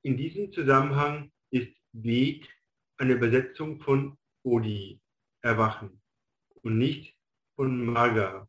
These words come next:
Pfad. Der Weg des Buddha bezieht sich auf Buddhas Erwachen,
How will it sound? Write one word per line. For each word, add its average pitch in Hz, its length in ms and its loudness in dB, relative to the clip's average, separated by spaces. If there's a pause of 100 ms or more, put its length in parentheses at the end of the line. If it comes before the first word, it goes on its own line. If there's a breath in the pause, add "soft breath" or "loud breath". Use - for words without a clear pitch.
Pfad. 95 480 -4 (1500)
Der 117 160 2
Weg 135 260 4
des 139 220 -8
Buddha 156 600 -2 (320)
bezieht 160 480 -2
sich - 380 -4
auf 120 240 -4
Buddhas 139 320 4
Erwachen, 110 640 -2